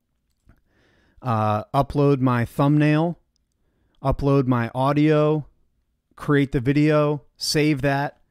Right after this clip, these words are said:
come into YouTube, um, upload the video, and then I select a specific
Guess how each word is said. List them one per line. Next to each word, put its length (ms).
come 180
into 260
YouTube, 680
um, 540
upload 400
the 80
video, 680
and 160
then 440
I 640
select 560
a 260
specific 800